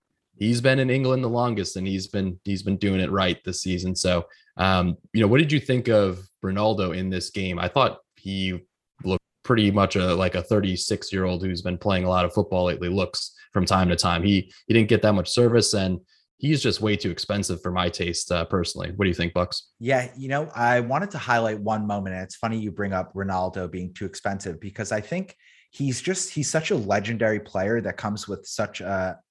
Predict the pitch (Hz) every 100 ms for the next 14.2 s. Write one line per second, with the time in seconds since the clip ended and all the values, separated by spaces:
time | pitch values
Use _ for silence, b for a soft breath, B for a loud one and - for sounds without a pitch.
0 | _ - 85 120 - - 127 117 85 -
1 | 110 120 120 - 127 123 120 98 90 90
2 | 90 - 113 - 139 147 160 - B B
3 | B 120 113 113 - _ _ 110 101 110
4 | 143 208 180 135 131 - 135 110 98 -
5 | 113 110 110 95 _ _ _ _ - 113
6 | 113 127 120 107 101 - 98 87 95 127
7 | 156 - 110 - _ _ 107 98 - -
8 | 104 90 98 110 180 B B B B 110
9 | 117 110 110 110 110 160 170 170 127 113
10 | 95 104 107 98 98 139 135 - 104 113
11 | 117 117 117 98 87 95 113 117 101 107
12 | 107 104 107 101 85 85 95 101 - -
13 | 101 98 b b - 95 98 - 127 123
14 | 151